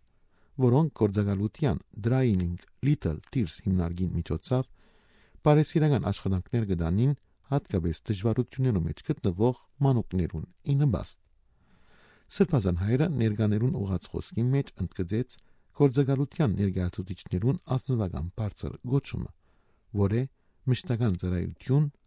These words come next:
հասարակած բարիքին ի նպաստ, հասանելի դարձնելով աշխարհի բարիքները բոլորին։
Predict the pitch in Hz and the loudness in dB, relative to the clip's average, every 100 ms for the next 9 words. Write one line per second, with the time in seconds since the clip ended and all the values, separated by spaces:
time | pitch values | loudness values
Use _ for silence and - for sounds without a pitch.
0 | _ - 117 - 104 87 78 - 95 92 | _ -4 -2 2 0 0 -6 -8 -6 -6
1 | - - - 135 139 85 64 - _ _ | -6 -10 -6 -2 0 -2 -6 -12 _ _
2 | _ _ _ - 120 123 113 107 127 87 | _ _ _ -2 0 2 2 2 0 -4
3 | 87 - 87 107 131 - 120 - 80 82 | -6 -4 -2 0 0 -2 -6 -4 -4 -4
4 | - 101 80 - 73 101 - _ _ - | -4 -4 -4 -6 -6 -6 -10 _ _ -2
5 | 151 147 - | 0 2 0